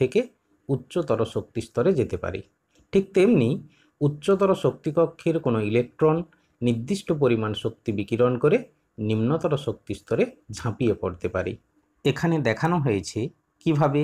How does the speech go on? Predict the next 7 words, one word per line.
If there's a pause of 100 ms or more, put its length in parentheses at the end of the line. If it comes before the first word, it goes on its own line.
(300)
একটি (400)
নিম্ন (180)
শক্তিকক্ষের (160)
ইলেকট্রন (420)
নির্দিষ্ট (120)
পরিমাণ (120)
শক্তি